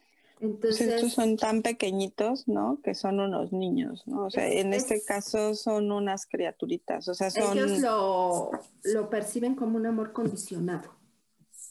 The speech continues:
Speaker 2: Ajá.
Speaker 1: Mm.
Speaker 2: Entonces, no soy, lo que decías, no soy suficiente para llenar las expectativas de mis papás. Y entonces caigo en este rol de, me humillaron,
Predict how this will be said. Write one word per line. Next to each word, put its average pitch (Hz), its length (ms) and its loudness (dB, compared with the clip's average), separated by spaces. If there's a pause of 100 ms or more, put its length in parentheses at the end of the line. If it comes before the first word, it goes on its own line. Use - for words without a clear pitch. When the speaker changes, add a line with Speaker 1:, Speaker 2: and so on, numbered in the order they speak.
(140)
Speaker 2:
Ajá. - 280 -6 (540)
Speaker 1:
Mm. 196 280 -8
Speaker 2:
Entonces, 196 640 -4 (240)
no 233 200 -2
soy, 233 360 -2
lo 214 140 -4
que 214 80 -2
decías, 214 460 0
no 196 140 0
soy 202 280 -2
suficiente 240 1040 0 (800)
para 185 200 -2
llenar 185 280 -2
las 190 180 -4
expectativas 175 920 -4
de 175 80 -2
mis 170 180 0
papás. 190 460 -6 (1300)
Y 190 60 -12
entonces 180 420 -6
caigo 214 360 0
en 208 100 2
este 202 560 -4
rol 214 520 2
de, 208 300 0 (960)
me 220 120 2
humillaron, 254 640 2